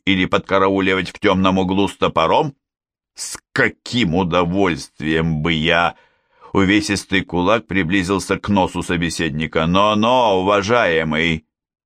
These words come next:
не увлекайтесь. А чтобы у вас не появилось соблазна, я заготовил письмецо,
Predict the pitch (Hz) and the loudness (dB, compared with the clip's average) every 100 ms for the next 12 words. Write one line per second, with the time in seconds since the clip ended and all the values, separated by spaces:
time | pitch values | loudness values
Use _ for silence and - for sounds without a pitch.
0 | _ _ 131 160 190 196 202 214 214 170 | _ _ -4 0 2 2 2 0 0 0
1 | 170 180 107 69 - - _ _ _ _ | 0 -2 -4 -4 -6 -14 _ _ _ _
2 | - - 107 - 143 135 147 143 156 127 | -10 -2 -2 2 2 4 4 4 2 0
3 | - 123 117 123 123 131 120 113 98 101 | -2 -2 0 0 2 2 0 0 -2 0
4 | 147 175 98 80 - - _ _ _ _ | 2 0 0 -6 -10 -12 _ _ _ _
5 | 143 180 185 165 170 180 196 190 180 - | 0 0 0 -2 -2 -2 0 0 -2 -4
6 | 175 180 180 - - 98 90 92 | -4 -2 -4 -4 0 2 2 0